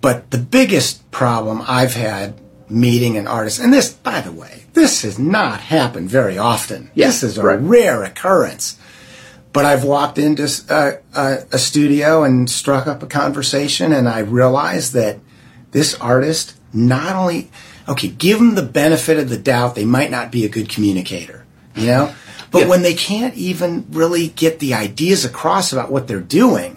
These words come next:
Speaker 2: Mm-hmm.
Speaker 1: then, then, oh, red flag goes
Speaker 2: Yeah.
Speaker 1: up. Red flag goes up, and I'm like, "Hmm, I don't know." I mean, if they can't have a one-on-one conversation with me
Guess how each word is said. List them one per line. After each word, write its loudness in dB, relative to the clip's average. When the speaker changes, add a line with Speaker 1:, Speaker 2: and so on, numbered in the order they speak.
Speaker 2:
Mm-hmm. 2
Speaker 1:
then, 0
then, 2
oh, 4
red -2
flag -8
goes -2
Speaker 2:
Yeah. -4
Speaker 1:
up. -14
Red 2
flag 2
goes 2
up, 0
and -6
I'm -2
like, -4
"Hmm, 2
I 2
don't 4
know." 0
I -10
mean, -4
if -8
they 2
can't 2
have 0
a -2
one-on-one 0
conversation -4
with -8
me -2